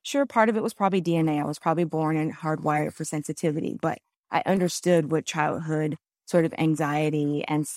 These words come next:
um, I wasn't a depressed child by any means, but just sadness, maybe, like, just a little bit of, um,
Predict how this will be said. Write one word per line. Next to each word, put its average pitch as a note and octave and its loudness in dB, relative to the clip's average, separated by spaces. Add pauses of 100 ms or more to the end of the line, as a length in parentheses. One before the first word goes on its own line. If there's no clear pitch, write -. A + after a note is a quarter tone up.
um, D3 0
I E3 -4
wasn't F3 2
a D3+ -2
depressed F#3+ -2
child - -6
by D3 0 (120)
any D#3 4
means, D3 0
but E3 -2 (320)
just C#4+ -8
sadness, - 0
maybe, A3+ 4
like, A3+ 4
just - -2
a A3+ 0
little A#3+ 4
bit A#3+ 4
of, A#3+ 2
um, A3+ 0